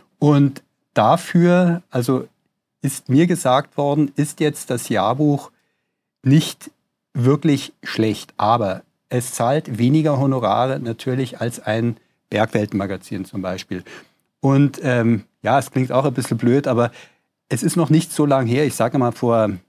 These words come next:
ja, dreißig Jahren, da war es tatsächlich für viele Leute eine Ehre, im Jahrbuch zu schreiben. Also es war immer etwas Besonderes. Es war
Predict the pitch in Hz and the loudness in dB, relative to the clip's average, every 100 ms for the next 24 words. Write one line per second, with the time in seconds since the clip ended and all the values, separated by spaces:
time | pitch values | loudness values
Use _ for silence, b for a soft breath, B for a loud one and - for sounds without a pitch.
0 | _ _ _ - 98 - - 92 117 113 | _ _ _ -12 -12 -12 -8 -6 -6 -8
1 | 107 101 95 117 147 - _ _ _ - | -6 -4 -2 -2 -4 -6 _ _ _ -6
2 | 120 104 117 143 - 117 123 131 151 - | -2 0 0 -2 -4 -4 -2 -2 -2 -2
3 | 123 - 156 160 113 127 147 160 - 127 | -2 0 2 4 2 2 0 -2 0 0
4 | 131 123 139 127 101 104 92 92 98 - | 2 4 4 2 0 0 0 -2 -4 -6
5 | - - - 92 98 110 131 123 127 139 | -8 -6 -4 -4 -4 -4 -4 -2 0 0
6 | 139 - 131 - 120 113 107 139 104 113 | 0 -2 -4 -2 -2 0 0 -2 -6 -8
7 | - 104 147 | -4 0 -2